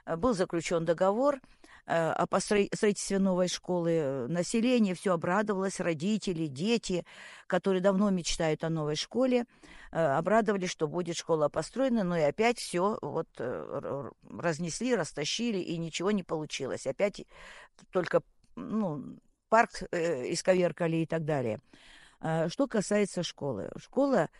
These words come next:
наша рассчитана сейчас, которая, она была рассчитана где-то на четыреста-пятьсот человек. А, э, сейчас учится в школе, вот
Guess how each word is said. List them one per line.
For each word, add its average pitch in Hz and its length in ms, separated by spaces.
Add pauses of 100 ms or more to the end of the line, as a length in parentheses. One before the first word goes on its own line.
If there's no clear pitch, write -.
(140)
наша 165 340
рассчитана 165 640
сейчас, 165 460
которая, 143 420
она 185 120
была 190 220
рассчитана 185 440
где-то 160 220
на 196 80
четыреста-пятьсот 214 840
человек. 170 600 (540)
А, 175 640
э, 131 40
сейчас 269 640
учится 170 420
в 139 60
школе, 139 380
вот 151 160